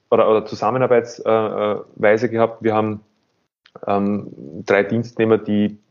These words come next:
permanent, ähm, aus Ungarn mitarbeiten. Das heißt, wir haben überhaupt schon mal verteilte Standorte schon von Beginn an gehabt eigentlich. Das heißt, die Corona, äh, Geschichte jetzt war für uns eigentlich nur eine Ausweitung auf das ganze Team. Das war jetzt, ähm,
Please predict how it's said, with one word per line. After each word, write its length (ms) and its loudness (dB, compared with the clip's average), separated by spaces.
permanent, 680 -2
ähm, 460 0
aus 200 -4
Ungarn 520 0
mitarbeiten. 680 2
Das 100 -6
heißt, 160 -6
wir 100 0
haben 140 -4
überhaupt 260 2
schon 120 -2
mal 100 0
verteilte 800 0
Standorte 440 -2
schon 140 -2
von 180 -8
Beginn 320 0
an 100 2
gehabt 360 0
eigentlich. 300 -2
Das 100 -8
heißt, 180 -8
die 40 -8
Corona, 580 0
äh, 200 4
Geschichte 440 -2
jetzt 260 2
war 140 4
für 100 0
uns 140 -2
eigentlich 220 2
nur 140 2
eine 40 4
Ausweitung 800 0
auf 140 -2
das 160 -8
ganze 340 -4
Team. 240 -4
Das 180 -2
war 120 4
jetzt, 200 -2
ähm, 380 0